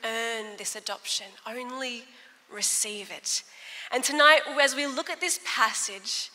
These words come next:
we see the same three things that have been bestowed upon us.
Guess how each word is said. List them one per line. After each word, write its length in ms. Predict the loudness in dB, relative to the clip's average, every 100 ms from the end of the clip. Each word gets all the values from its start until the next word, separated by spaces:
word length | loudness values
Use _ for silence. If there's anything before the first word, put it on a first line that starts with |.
| -16 -20 -6
we 220 | -4 -2
see 280 | 0 0 0
the 100 | 0
same 580 | 0 0 0 -2 -4
three 420 | -10 -10 -4 -4 -4
things 420 | -6 -6 -6 -10
that 80 | -12
have 180 | -12
been 280 | -12 -12 -12 -4
bestowed 920 | -2 0 -2 -2 -2 -2 -4 -6 -12 -16 -20 -20 -18
upon 380 | -16 -12 -12 -12 -12
us. 500 | -12 -8 -6 -4